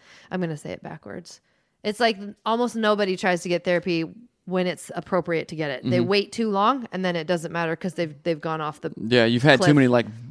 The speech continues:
Speaker 2: ugh,
Speaker 1: Massive
Speaker 2: barf moments.
Speaker 1: blowout.
Speaker 2: Yeah.
Speaker 1: So get therapy now. Go to getfaithful dot com forward slash anatomy of marriage.
Speaker 2: Yeah, getfaithful dot com forward slash anatomy of marriage. You guys are going there, and it's working, so thank you. It's awesome.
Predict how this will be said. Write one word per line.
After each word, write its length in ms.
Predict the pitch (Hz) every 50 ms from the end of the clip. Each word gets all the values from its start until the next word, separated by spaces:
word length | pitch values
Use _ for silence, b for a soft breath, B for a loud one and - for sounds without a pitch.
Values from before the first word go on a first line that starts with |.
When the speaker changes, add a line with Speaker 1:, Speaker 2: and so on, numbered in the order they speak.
| - _ -
Speaker 2:
ugh, 460 | 160 170 139 131 123 120 - - -
Speaker 1:
Massive 0 |
Speaker 2:
barf 20 | 202
moments. 380 | 208 214 - 120 123 120 - -
Speaker 1:
blowout. 360 | - - - - - - -
Speaker 2:
Yeah. 80 | 113 113
Speaker 1:
So 180 | - 254 247
get 300 | 214 185 269 294 294 277 -
therapy 340 | 277 262 254 247 - 247 226
now. 220 | 220 220 202 180
Go 80 | 185 208
to 60 | 208
getfaithful 400 | 202 196 180 - 208 196 196 196
dot 140 | 185 175 -
com 180 | 185 175 170 170
forward 160 | 180 175 170
slash 240 | - 160 165 - -
anatomy 260 | 165 160 160 165 165
of 60 | 160
marriage. 320 | 156 156 156 160 - - - _
Speaker 2:
Yeah, 240 | 147 196 175 127 - - _ _ -
getfaithful 420 | 156 151 - - 147 143 - 135 123
dot 140 | 127 104 98
com 220 | - 127 117 117 113
forward 200 | - - 123 117
slash 280 | 117 120 113 110 113 -
anatomy 320 | 107 113 113 107 107 101
of 40 | 107
marriage. 220 | 110 107 104 101 117
You 100 | 123 135
guys 200 | 156 165 160 131
are 60 | 117
going 280 | 104 120 120 131 147 151
there, 180 | 156 165 175
and 160 | 165 - 117 110
it's 120 | 95 98
working, 360 | 107 120 127 127 - 143 139
so 300 | 131 - 113 113 110 117 -
thank 220 | - 117 117 110 -
you. 80 | 120 110
It's 100 | 110 -
awesome. 260 | 113 107 - - -